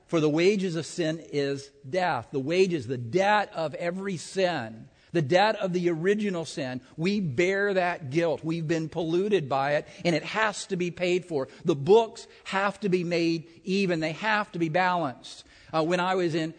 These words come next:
in college, I had this, uh, checking account, and it was always near the bottom because I never, never, ever, uh, balanced the books.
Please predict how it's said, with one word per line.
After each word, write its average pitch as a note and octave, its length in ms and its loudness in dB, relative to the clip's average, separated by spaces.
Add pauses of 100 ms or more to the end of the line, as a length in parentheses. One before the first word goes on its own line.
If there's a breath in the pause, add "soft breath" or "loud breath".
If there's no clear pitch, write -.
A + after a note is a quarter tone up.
(120)
in D#3+ 180 -2
college, G3+ 340 2
I F3 60 2
had E3 180 2
this, E3 240 -4
uh, D#3 140 -2
checking G#3 420 -2
account, E3 320 -4
and D#3 140 -6
it E3 60 -6
was D#3+ 160 -2
always G3 640 6
near F3 320 0
the D#3+ 80 -2
bottom D3+ 580 2 (640 soft breath)
because F#3 280 4
I E3 160 6
never, A#3 560 2
never, G3 340 0
ever, D#3 600 0 (200 loud breath)
uh, E3 260 4
balanced F#3+ 640 2
the F3 80 -2
books. - 840 -4